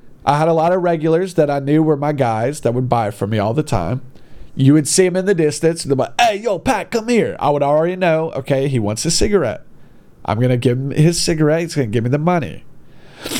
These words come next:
Not a big deal. Lot, most people will go two for a dollar.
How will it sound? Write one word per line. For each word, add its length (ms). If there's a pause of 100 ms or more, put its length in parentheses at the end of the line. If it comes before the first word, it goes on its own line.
(240)
Not 220
a 60
big 200
deal. 340 (1080)
Lot, 360
most 280
people 240
will 80
go 260
two 300
for 180
a 80
dollar. 520